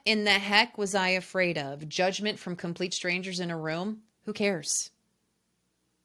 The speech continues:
Most likely, you're gonna end up being an inspiration for the other single women that are in your life. And the more you create these experiences for yourself,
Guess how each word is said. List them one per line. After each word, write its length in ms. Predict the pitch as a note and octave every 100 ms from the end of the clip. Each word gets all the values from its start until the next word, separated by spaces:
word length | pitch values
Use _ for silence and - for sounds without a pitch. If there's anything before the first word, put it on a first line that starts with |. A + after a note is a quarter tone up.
| _ _ _ _ _ _ _ -
Most 340 | F3 G#3+ -
likely, 580 | G3 F3 F3 A#3+ B3+ B3+ _ _ -
you're 340 | D#3+ E3+ A3
gonna 160 | A#3 G3
end 220 | E3 E3+
up 100 | E3
being 200 | D#3+ D#3+
an 60 | D#3
inspiration 880 | D#3 - D#3 D#3 D#3 - C#3 C#3+ C#3+ _ _
for 160 | - D#3+
the 180 | E3 - _
other 460 | F3 F3 D3+ C#3 - -
single 380 | - D3+ C#3
women 420 | C#3 C3+ B2 - C#3 _ _
that 120 | C#3
are 80 | C#3
in 120 | B2
your 120 | B2 B2
life. 520 | A#2 C#3 - - - _ _ _ _ _ _ _ _ _ _ _ _ _ _ _ _ -
And 200 | F3 F3
the 80 | F3
more 380 | E3+ E3+ F3+
you 140 | G3+ G#3
create 420 | - F3 E3 E3+
these 220 | E3+ D#3
experiences 760 | D#3+ - D3+ D3+ E3+ F3 G3+ -
for 140 | E3+
yourself, 840 | D#3 D#3 - D3+ E3 G#3+ - -